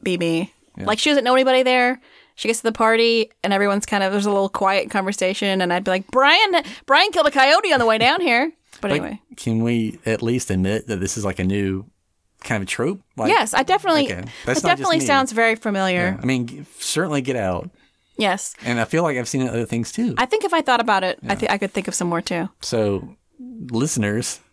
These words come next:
Speaker 2: tell us where else you've seen this before, because it sounds very familiar.
Speaker 1: And so they're having a dinner party, which immediately just makes me think of The Office and the famous episode of the dinner party.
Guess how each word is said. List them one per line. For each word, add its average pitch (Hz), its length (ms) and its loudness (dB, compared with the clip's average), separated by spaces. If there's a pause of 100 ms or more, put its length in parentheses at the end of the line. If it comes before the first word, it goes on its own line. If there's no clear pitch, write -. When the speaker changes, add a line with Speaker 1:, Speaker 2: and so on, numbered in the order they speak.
Speaker 2:
tell 120 200 0
us 127 140 -2
where 123 120 0
else 123 140 0
you've 107 120 -8
seen 117 160 -4
this 107 180 -2
before, 123 360 -4
because 92 300 -6
it 95 120 -8
sounds 107 240 -4
very 101 140 -2
familiar. 95 400 -4 (1000)
Speaker 1:
And 233 140 -4
so 269 60 -6
they're 277 160 4
having 302 240 2
a 277 40 2
dinner 247 220 0
party, 208 540 0
which - 360 -2 (160)
immediately 220 600 0 (120)
just - 220 -2
makes 202 200 -2
me 208 100 0
think 202 180 -2
of 196 220 -4 (440)
The 208 120 0
Office 202 640 0 (100)
and 190 80 0
the 190 60 0
famous 190 340 -2
episode 185 320 -2
of 180 80 -4
the 185 80 -2
dinner 180 220 -2
party. 180 380 -2